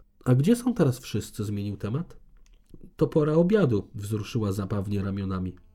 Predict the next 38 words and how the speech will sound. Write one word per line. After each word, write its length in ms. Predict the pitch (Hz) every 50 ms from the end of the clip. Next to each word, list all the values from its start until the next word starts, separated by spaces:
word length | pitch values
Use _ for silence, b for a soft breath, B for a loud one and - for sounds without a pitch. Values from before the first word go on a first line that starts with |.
| - -
A 260 | - 127 131 131 120
tak, 380 | 123 - 135 123 107 - - 117 104
zapomniałem. 720 | - 107 - - 110 107 101 104 95 90 90 80 - - - - - - - - _ - - - -
Chciał 320 | - - - - 185 202
jeszcze 300 | 214 208 202 - - 185
jakoś 300 | 180 175 - 180 160 139
zażartować, 840 | 147 131 135 151 147 139 147 139 135 135 - 190 165 156 131 123 -
ale 200 | 120 123 123 127
spod 260 | 123 - - 139 127 123
bramy 340 | 120 143 156 156 147 147
dał 200 | 135 135 135 131
się 160 | 123 - 139 123
słyszeć 440 | - - - 131 - 139 120 120
głośny 560 | 110 110 104 117 135 135 123 - - 127 120 113
rwetes. 640 | 107 104 104 110 101 - - 90 - - - - - _ _ - _ B B B B B B B
Odwrócił 540 | - 120 120 120 170 202 180 - - 135 123
głowę 300 | 120 127 156 151 139 131
w 100 | 131 -
tamtą 360 | - 139 127 127 123 123 113
stronę, 480 | 113 - - - 143 147 151 143 135 131 B B B B B -
jednak 380 | 120 127 139 135 127 123 127 113
z 100 | 101 120
miejsca, 500 | 135 185 220 196 - - - - 123 113
w 80 | -
którym 320 | - - - 131 131 120 113
stał, 340 | - - - 165 160 160
niczego 360 | 156 147 139 - 147 139 147 135
nie 120 | 135 135
mógł 240 | 131 131 127 123 117
dostrzec. 640 | 107 101 95 - - - - - - - - - _ - - - _ _ _ _ _ _ _ _ _ _ b b b b b b b b
Pokuśtykał 640 | - 147 - - 143 127 - - 208 196 - 156 135
tak 180 | 131 139 127 -
szybko, 420 | - - 180 175 175 - - -
jak 240 | 135 135 123 120 -
mógł 380 | 123 123 143 156 147 139 135 127
w 80 | 127
stronę 380 | - - - 139 131 127 127 123
drabiny 540 | 117 117 110 104 110 117 127 139 156 180